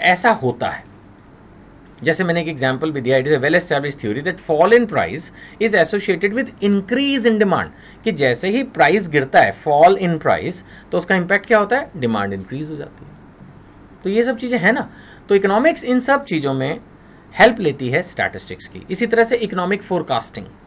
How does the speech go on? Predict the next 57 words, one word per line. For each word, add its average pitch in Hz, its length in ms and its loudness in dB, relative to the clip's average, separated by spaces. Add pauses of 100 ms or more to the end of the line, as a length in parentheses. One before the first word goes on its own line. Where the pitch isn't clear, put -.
(600)
इसी 214 160 -4
तरह 214 220 2
से 233 220 4 (260)
formulation 165 540 4
of 190 120 -6
policies, 214 360 -6 (320)
ये 208 60 2
वही 254 160 4
है 294 60 -2
ना। 277 160 -4 (320)
भाई, 254 100 6
स्टैटिस्टिक्स - 720 0
अगर 233 200 6
हमारे 175 260 4
पास 185 260 0
तैयार 117 400 4
होगी, 104 600 -4 (240)
किसी 254 200 0
भी 294 100 -2
चीज़ 233 240 -4
की 262 80 -2
पास्ट 190 440 2
हिस्ट्री 175 280 -2
अवेलेबल 120 360 0
है, 208 60 -4
तो 170 100 -8
फोरकास्ट 214 520 2
करना 220 260 0
आसान 220 260 0
है 285 80 -8
ना। 294 140 -12 (340)
जैसे 135 180 -2
मैंने 208 160 2
एग्जांपल 190 380 2
लिया, 220 100 4
पिछले 214 220 0
दस 165 220 4
सालों 180 200 6
में 196 100 -2
एक 180 80 -6
बच्चा 165 220 0
जो 190 140 0
मार्क्स 151 300 -2
ला 123 100 2
रहा 147 80 2
है, 180 60 -2
ग्यारहवें 143 280 -2
साल 151 200 -2
में 160 180 -6
एवरेज 123 380 -4
कितने 156 280 -4
मार्क्स 156 320 0
लाएगा, 104 220 -4
वो 233 220 2
उस 208 80 0
बेसिस 170 380 -8
पर 240 200 0